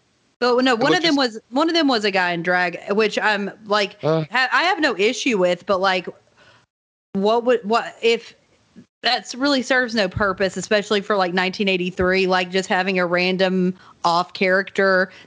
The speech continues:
Speaker 1: that's supposed to be an old woman as a man in drag. I was just like, I mean, just would get an old woman. I, I don't, okay.
Speaker 2: Yeah. And then, like, I,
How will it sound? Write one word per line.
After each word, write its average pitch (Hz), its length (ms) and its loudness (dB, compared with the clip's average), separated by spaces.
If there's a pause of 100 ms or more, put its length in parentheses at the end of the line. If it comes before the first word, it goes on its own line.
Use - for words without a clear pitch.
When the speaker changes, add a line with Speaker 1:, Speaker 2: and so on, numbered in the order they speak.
Speaker 1:
that's 190 200 0
supposed 185 260 0
to 190 60 -2
be 190 120 6
an 185 80 2
old 185 200 4
woman 190 580 2 (300)
as 185 200 0
a 185 60 2
man 175 220 0
in 180 120 2
drag. 170 400 2
I 185 100 2
was 185 100 -2
just 185 160 -6
like, 185 200 0
I 185 60 2
mean, 185 280 0
just 190 300 -2
would 175 160 -4
get 196 160 0
an 185 100 0
old 170 180 -2
woman. 156 360 -2
I, 156 300 -2
I 185 40 2
don't, 175 260 -2 (120)
okay. 165 500 -2
Speaker 2:
Yeah. 120 360 2 (300)
And 156 160 2
then, 202 160 4
like, 180 220 0
I, - 280 -2